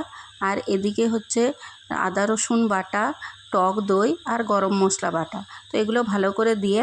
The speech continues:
আমি এক ঘন্টার মতো ম্যারিনেট করে রেখেছি। আর এইদিকে আমি ময়দা নিয়েছি। তো ময়দাটা এই যে, আহ, চিনি, নুন আর একটু সামান্য তেল দিয়ে ভালো করে মেখে নিয়েছি।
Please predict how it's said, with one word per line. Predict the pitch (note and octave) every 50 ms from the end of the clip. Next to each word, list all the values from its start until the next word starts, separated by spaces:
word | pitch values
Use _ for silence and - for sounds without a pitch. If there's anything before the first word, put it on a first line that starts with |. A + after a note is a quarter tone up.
| C#4 -
আমি | - - G3+ G3+
এক | G3 F#3 F3+ F#3+
ঘন্টার | - G#3 G3+ G#3 G3+ A3 G#3+ A3
মতো | A3 A3+ A3+ C#4+
ম্যারিনেট | C#4 A#3 F#3+ F3+ F3+ F#3 F#3 F#3 F#3
করে | - - F3+ F3 D#3+
রেখেছি। | E3 D#3 - D#3 - - E3 -
আর | - - G3+
এইদিকে | G#3+ G#3 G#3 A3 A#3+ A#3 B3+ A#3+
আমি | A#3 A3 A3+ A#3+ C4+ - - - - - - - - - G#3+
ময়দা | G#3 G3+ G3 F#3+ G3 G#3+ A3
নিয়েছি। | A3 A3+ A3+ A3+ G#3+ G#3+ - C#4+ D4
তো | - A#3+ A#3+
ময়দাটা | A3 G3+ F#3+ F3+ F#3 F#3 G#3 G#3 G#3 - A3+ A3
এই | G#3+ G#3+
যে, | G#3 - A3
আহ, | A#3 B3 - - - F#3 F#3 F#3 F#3 F#3 F#3 F#3 F#3 F#3 - -
চিনি, | - - G#3+ G#3 G#3+ G#3+ A3+ A#3 A#3+ A#3 A#3 - - - - G#3+
নুন | G3+ G3+ G3+ G#3 G#3+ A#3 C4 D4 - - - - - - - - -
আর | C#4+ D4 D#4 - -
একটু | G#3+ G3+ - - - A3 A3+ - - -
সামান্য | - A3+ G3+ F#3+ F#3+ G3 G#3 G#3+ A3+ A3+ -
তেল | G#3+ F#3+ F#3+ G3 G3+ G3+
দিয়ে | G#3+ G#3+ B3+ D4 D4+ E4 A3
ভালো | F#3+ G3 F3+ F3+
করে | F3 - G#3 -
মেখে | A#3+ A3+ G3+ G3 G3 F#3
নিয়েছি। | F3 E3+ E3 D#3 D#3+ -